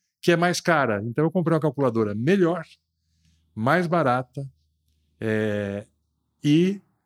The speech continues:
tenho hoje, né, essa calculadora pagando por um valor assim. E...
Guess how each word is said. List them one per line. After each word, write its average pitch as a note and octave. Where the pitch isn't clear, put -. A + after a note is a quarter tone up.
tenho C3+
hoje, C3
né, A#2
essa A#2
calculadora B2
pagando C#3
por C#3+
um C3+
valor A#2+
assim. A#2
E... A2+